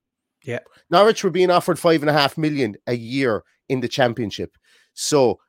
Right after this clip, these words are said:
Speaker 2: if you extrapolate that on the Premiership levels, maybe B K A were offering, like, mega money. But,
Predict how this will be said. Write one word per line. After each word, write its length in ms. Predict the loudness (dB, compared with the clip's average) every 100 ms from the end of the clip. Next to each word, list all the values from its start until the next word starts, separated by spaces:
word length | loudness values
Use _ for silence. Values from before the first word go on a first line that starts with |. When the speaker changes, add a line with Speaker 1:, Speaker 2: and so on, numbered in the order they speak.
| -10
Speaker 2:
if 120 | -2
you 120 | -2
extrapolate 520 | 0 2 2 2 0
that 140 | 2 2
on 120 | 0
the 80 | -4
Premiership 540 | -2 -2 -2 -2 -4
levels, 420 | -2 -2 -2 -8 -12 _ _ -2
maybe 320 | 2 2 0
B 160 | -4
K 260 | -4 0 0
A 40 | 0
were 140 | 2
offering, 400 | 2 0 -6 -4
like, 240 | -4 -6 -8 _ _ 0
mega 280 | 0 2
money. 260 | -2 -4 -6
But, 200 | -8 -12